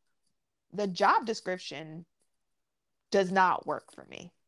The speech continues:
Do I think I can still create spaces where people can engage in rituals that are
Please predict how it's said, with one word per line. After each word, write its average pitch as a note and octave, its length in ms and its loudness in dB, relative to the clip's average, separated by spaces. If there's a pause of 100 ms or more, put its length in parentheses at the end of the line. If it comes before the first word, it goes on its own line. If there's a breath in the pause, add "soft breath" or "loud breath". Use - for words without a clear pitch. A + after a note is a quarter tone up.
(1900)
Do G#3+ 240 4
I F#3 120 8
think F#3+ 360 -2
I F#3 100 0
can F3+ 180 -6
still E3+ 240 0
create E3+ 420 -2
spaces E3 420 -4
where D#3+ 100 0
people E3 300 -2
can D#3 180 -6
engage D#3 360 0
in D#3 120 -6
rituals E3+ 460 0
that D#3+ 120 2
are D#3 300 0